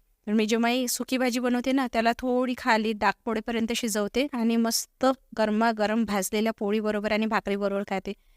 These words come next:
खूप मस्त लागते, तुम्हीसुद्धा करून बघा जर केले नसेल कधी तर. तर मिरचीचा ठेचा, वरून शेंगदाण्याचं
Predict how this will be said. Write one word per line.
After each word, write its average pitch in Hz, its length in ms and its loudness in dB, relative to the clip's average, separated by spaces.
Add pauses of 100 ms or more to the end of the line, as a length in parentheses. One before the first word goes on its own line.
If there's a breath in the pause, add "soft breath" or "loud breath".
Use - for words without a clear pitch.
(220)
खूप 226 140 0
मस्त 220 260 2
लागते, 226 200 -2
तुम्हीसुद्धा 220 460 -2
करून 214 300 0
बघा 214 200 2
जर 214 200 -2
केले 208 220 2
नसेल 208 300 0
कधी 185 260 -2
तर. 196 60 -6 (960)
तर 214 100 0
मिरचीचा 220 520 2
ठेचा, 208 420 0
वरून 208 220 -4
शेंगदाण्याचं 208 540 0